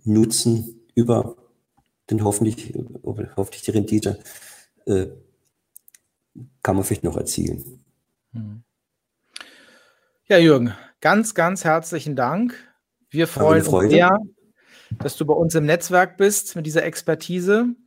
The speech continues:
Speaker 2: Äh, haben heute wieder viel mitgenommen. Und, äh, ja, wir werden uns noch öfter hören und sehen, ähm, sowieso im Club und so weiter. Du bist ja nun fester Bestandteil unserer Community. Und ja, vielen Dank, dass du die Zeit genommen hast und uns hier mal so ein bisschen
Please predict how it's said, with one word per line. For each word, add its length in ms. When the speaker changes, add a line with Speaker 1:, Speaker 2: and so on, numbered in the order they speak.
Speaker 2:
Äh, 40
haben 360
heute 220
wieder 180
viel 160
mitgenommen. 720
Und, 400
äh, 260
ja, 300
wir 140
werden 180
uns 180
noch 140
öfter 300
hören 240
und 120
sehen, 640
ähm, 420
sowieso 440
im 160
Club 260
und 160
so 140
weiter. 420
Du 80
bist 200
ja 100
nun 120
fester 320
Bestandteil 640
unserer 240
Community. 680
Und 320
ja, 140
vielen 240
Dank, 220
dass 120
du 60
die 140
Zeit 280
genommen 340
hast 300
und 240
uns 140
hier 140
mal 120
so 80
ein 60
bisschen 340